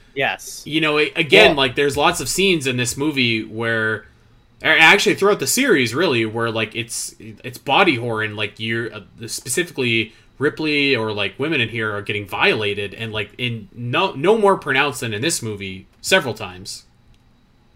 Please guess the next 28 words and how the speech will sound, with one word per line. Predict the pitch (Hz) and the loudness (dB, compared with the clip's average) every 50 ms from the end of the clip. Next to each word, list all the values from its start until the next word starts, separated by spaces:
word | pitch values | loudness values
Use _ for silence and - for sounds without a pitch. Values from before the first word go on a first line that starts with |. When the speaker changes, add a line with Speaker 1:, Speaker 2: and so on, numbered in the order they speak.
| _ _ | _ _
Speaker 2:
So | - - 123 | -14 -8 -2
it's | 135 | 0
Speaker 1:
Yeah, | 170 190 | 2 4
Speaker 2:
very | 185 208 180 | 6 6 6
Speaker 1:
that's | 160 165 165 - | 4 4 4 4
what | 294 | 4
Speaker 2:
creepy. | 302 294 | 4 4
Speaker 1:
made | 285 262 226 | 4 2 2
it | 226 208 | 0 -2
feel | - 214 208 202 202 190 190 185 | 0 2 2 4 4 2 0 -2
closer | 185 - - 190 180 170 - - 165 151 | -4 -4 -2 -2 -2 -2 -2 -4 -4 -4
to | 147 - 151 | -4 -4 -6
the | 127 131 | -6 -6
first | - - - 160 160 165 - - - | -8 -6 -4 -2 -2 -4 -4 -8 -10
one, | 117 110 107 | -10 -10 -10
'cause | 123 117 127 | -10 -8 -8
I | 123 120 | -8 -6
feel | - 143 | -6 -6
like | 135 135 131 | -6 -6 -6
in | 139 127 120 | -8 -10 -10
the, | 120 - - | -12 -14 -16
the | 123 127 | -14 -12
second | - - 175 175 170 170 | -6 -4 -4 -2 -2 -4
one's | 147 139 127 | -4 -6 -6
a | 131 | -6
little | 123 120 120 | -6 -6 -6
more | 113 110 107 | -8 -8 -10
tender. | 104 - - 113 113 117 113 107 98 92 92 95 | -10 -8 -8 -8 -8 -8 -8 -10 -10 -10 -12 -16